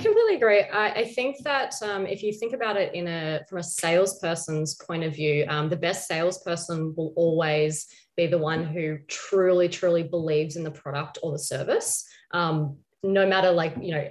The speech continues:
how, uh, how driven that person is, if they don't have that initial belief in what they're selling, then they're not going to perform as well as someone else. So, uh, having that initial passion and actually really believing in what you're doing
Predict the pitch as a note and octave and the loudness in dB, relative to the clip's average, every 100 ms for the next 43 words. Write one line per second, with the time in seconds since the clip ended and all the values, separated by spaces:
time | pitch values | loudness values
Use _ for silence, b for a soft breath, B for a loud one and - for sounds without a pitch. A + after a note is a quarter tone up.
0 | - - G3 F#3+ F#3 F#3 F#3 B B B | -12 -6 0 2 6 4 2 B B B
1 | - F3+ F3 - G#3 F#3+ C#3+ G3 G3 G#3+ | -8 -2 -2 0 0 0 2 2 4 2
2 | F#3+ F3+ G3 G3 G3+ F#3 F3+ F3+ F3+ F#3+ | 2 0 -2 0 -2 -2 -2 -2 -4 -8
3 | F#3 F3+ E3+ E3+ - F3 D3+ F3 D3 D3 | -4 -2 -2 -6 -2 -4 -2 -4 -2 -4
4 | E3 - F3 D#3 E3+ E3 - G3+ G#3+ F3+ | -4 -6 -8 -6 -6 -4 -2 0 0 0
5 | E3+ E3+ E3+ F3 D3 F#3 - G3 F3+ - | -2 -2 -2 -4 -6 -8 -8 -6 -6 -6
6 | E3+ F3 E3+ E3+ D#3 E3 D#3+ D#3+ D#3+ D3+ | -12 -8 -4 -2 0 0 0 0 -2 -2
7 | D#3+ D3+ D3 - - F3 F3 E3+ E3+ B | -2 -4 -6 -6 -2 4 4 4 -2 B
8 | B - - F#3 F3 F3+ - _ - A3 | B -20 -8 -2 0 0 -6 _ -8 -2
9 | G#3+ D#4 A#3+ F3+ F3 E3+ E3+ C#3 - E3+ | 2 2 2 2 0 -2 -4 -6 -4 -4
10 | G3 A3+ F3 F3 F3 - A3+ E3+ F#3 A3 | -4 -4 -4 -4 -6 -4 -4 -2 0 2
11 | C4 A3 F3+ E3 D3+ E3 A3 G#3+ E3 D#3+ | 2 2 0 0 -2 -2 -2 -2 -4 -6
12 | D#3 C#3 D#3+ F#3+ F#3 E3 C#3+ D#3 D#3+ F#3 | -8 -6 0 0 0 -2 -2 -4 -4 -4
13 | F3 | -6